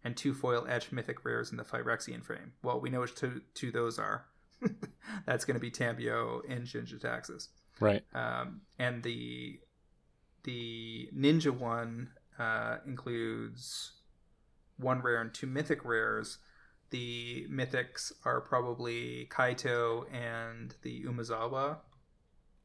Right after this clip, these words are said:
Speaker 1: descendant, would be my
Speaker 2: Right.
Speaker 1: guess. Um, so basically the key cards are gonna get the foil etch treatment. I, I think those are not going to be the most desirable version. Uh, and you can only get them in the collector booster packs.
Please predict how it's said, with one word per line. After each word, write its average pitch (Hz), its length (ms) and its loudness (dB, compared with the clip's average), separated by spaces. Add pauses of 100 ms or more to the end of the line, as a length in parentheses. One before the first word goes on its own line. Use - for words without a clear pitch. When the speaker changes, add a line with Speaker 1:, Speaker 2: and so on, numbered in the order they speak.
(1040)
Speaker 1:
descendant, 147 640 -2 (400)
would - 100 -10
be 135 80 -6
my 135 120 -4
Speaker 2:
Right. 98 200 4
Speaker 1:
guess. - 260 -4 (1160)
Um, 117 500 0
so 160 100 0
basically 165 280 6
the 127 100 0
key 123 180 -6
cards 104 420 -2
are 117 60 2
gonna 113 160 -2
get 107 100 -4
the - 60 -12
foil 110 300 0
etch 107 100 -4
treatment. 113 480 -6
I, 123 140 -2 (160)
I 123 80 0
think 123 240 -4
those 120 160 0
are 113 100 0
not 113 340 -2
going 120 140 0
to 123 80 -6
be 120 80 -6
the 117 60 -4
most 117 240 -4
desirable 113 420 2
version. 180 520 0 (1200)
Uh, 117 440 0
and 127 120 -2
you 117 60 -4
can 120 100 -6
only 117 200 -2
get 120 160 -4
them 120 100 -4
in 117 80 -6
the 117 60 -6
collector - 280 -6
booster - 240 -10
packs. - 600 -8